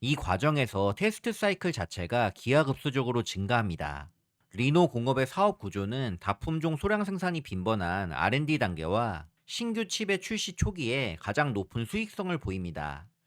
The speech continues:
정부 주도의 칠천억 원 투입은요, 국내 팹리스의 생태계를 자극할 것이고, 이는 곧 리노 공업의 핀과 소켓 사용량 증가로 직결됩니다.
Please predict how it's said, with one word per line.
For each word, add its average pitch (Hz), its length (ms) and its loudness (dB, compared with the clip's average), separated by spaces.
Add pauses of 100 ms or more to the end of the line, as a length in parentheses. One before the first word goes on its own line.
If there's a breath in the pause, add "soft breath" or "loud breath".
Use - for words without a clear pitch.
(160)
정부 131 380 0
주도의 117 420 0
칠천억 220 500 -2
원 185 100 0
투입은요, 104 880 -4
국내 135 320 0
팹리스의 214 560 2
생태계를 175 640 -2
자극할 143 420 -4
것이고, 92 720 -4 (100)
이는 139 380 0
곧 107 420 2
리노 135 300 0
공업의 98 720 -2 (100)
핀과 120 640 2
소켓 196 320 -4
사용량 202 480 0
증가로 92 460 -2
직결됩니다. 87 920 -2